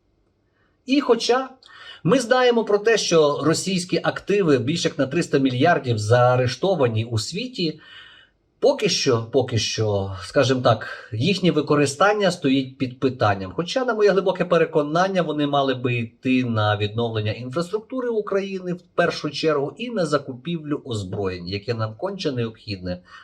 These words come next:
для перемоги над рашистами. Я розумію, що дають на халяву. Але не все можуть дати на халяву. І не все можуть проспонсорувати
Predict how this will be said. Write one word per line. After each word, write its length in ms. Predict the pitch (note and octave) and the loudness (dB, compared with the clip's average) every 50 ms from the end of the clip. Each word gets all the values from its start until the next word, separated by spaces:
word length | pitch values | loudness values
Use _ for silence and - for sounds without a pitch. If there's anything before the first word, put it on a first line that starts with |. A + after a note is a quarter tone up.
| _ - | _ -8
для 420 | A2 G#2 A#2+ D3 F3 F#3+ F#3 - - | -2 2 4 4 4 4 0 -2 -2
перемоги 500 | C3 A#2 A#2 G#2+ A2+ C3 C#3 C3+ C#3 B2 | 0 0 0 0 0 -2 -2 -2 -4 -6
над 260 | G#2+ G#2+ A2 G#2+ G#2 | -2 -4 -2 -2 -2
рашистами. 600 | A2 G#2+ - - F#2+ F2+ - - F2 F2 F2+ - | -4 -4 -4 -4 -8 -8 -8 -8 -8 -8 -6 0
Я 120 | - G3+ A#3 | 2 2 2
розумію, 480 | A#3 A3 A3 A#3 A#3 B3+ B3+ A#3 G3+ | 2 0 0 -2 -4 -4 -4 -4 -4
що 220 | - - - E3+ D3 | -4 -6 -6 -6 -4
дають 440 | C#3 C3+ C#3 E3 F3 F3 - - _ _ _ - | -2 -4 -2 -4 -8 -10 -12 -20 _ _ _ -4
на 120 | C3 B2+ B2+ | -4 -2 -2
халяву. 460 | - C3+ A#2 G#2+ F#2+ F2 E2+ - - _ _ _ _ - - | 0 -2 -2 0 -2 -2 -4 -8 -14 _ _ _ _ -16 -4
Але 220 | - C#3 C#3 D3+ D#3 | -2 -2 -2 0 0
не 80 | D#3+ | -2
все 180 | D#3 - C4 C4+ | -2 0 -2 0
можуть 260 | C4 A3 G3 G3 F3+ | 0 0 -2 -2 0
дати 240 | F3+ F3 F3 E3+ D#3 | 0 0 0 0 -2
на 120 | D3+ C#3+ | -2 -2
халяву. 400 | C3+ - A#2+ A2 G#2 G2 G#2 A#2+ | -4 -4 -2 0 0 -2 -2 -4
І 80 | - E3+ | -2 0
не 100 | F#3 F#3+ | 0 0
все 220 | F3+ - B3+ C4+ | 0 0 0 2
можуть 260 | C4 A#3+ A3 G#3 G3 | 2 2 0 -2 -2
проспонсорувати 920 | G3+ G3 F3+ - F#3 F3 F3 - E3+ E3+ F3+ F3+ F#3 G3 G3 G3 F#3+ F3 F3+ | -4 -6 -6 -4 -8 -8 -6 -4 -4 -4 -2 0 0 0 0 -2 -4 -8 -8